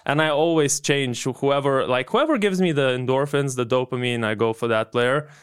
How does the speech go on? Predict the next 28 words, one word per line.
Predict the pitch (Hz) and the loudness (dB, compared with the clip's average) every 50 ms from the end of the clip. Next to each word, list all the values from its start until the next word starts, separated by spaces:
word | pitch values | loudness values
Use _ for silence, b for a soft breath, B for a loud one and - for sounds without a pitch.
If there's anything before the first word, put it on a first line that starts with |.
| B B B B B - | B B B B B -4
Uh, | 123 123 123 120 117 117 120 | -4 -2 -2 -2 -2 -2 -2
but | 117 131 | 0 0
then | 139 160 160 156 | 2 2 2 2
if | 147 - | 0 2
you | 151 139 | 2 2
asked | 139 143 - | 2 2 -2
me | 131 | -4
three | 117 - 196 240 254 | -2 0 0 2 2
years | 220 185 156 139 | 2 2 2 0
ago, | 135 123 127 127 127 139 151 | 0 0 0 0 2 0 0
it's | - 135 139 - - | -2 -4 -6 -2 -4
a | 131 113 | -2 0
really | 117 135 143 135 131 | 0 0 2 2 2
random | 120 123 123 123 123 120 117 113 113 110 107 - _ | 2 2 2 0 0 0 0 0 0 -2 -6 -4 _
N | 127 131 131 123 113 | -2 -2 -2 -2 -2
B | 120 123 123 | 0 0 2
A | 120 117 113 | 2 0 0
player. | - 120 120 117 113 113 110 104 107 120 131 - - | 0 0 2 2 2 2 2 0 0 -2 -4 -8 -4
Uh, | 120 107 107 101 101 107 107 | -2 -2 0 0 0 -2 -2
could | - 127 113 | -4 -6 -6
you | 120 | -2
guess | 110 120 117 131 143 - - - | 0 2 0 2 0 -2 -6 -4
who | - 123 113 | -6 -2 0
that | 113 110 110 | 0 0 2
was? | 107 107 123 147 147 | 2 0 0 0 -2
Two | - - - | -8 -4 -2
thousand | 131 117 120 120 120 117 | 0 0 0 -2 -4 -4
twenty-one. | - 123 117 113 110 107 104 110 131 165 | -2 -2 -2 -2 -2 -2 -2 -2 -2 -4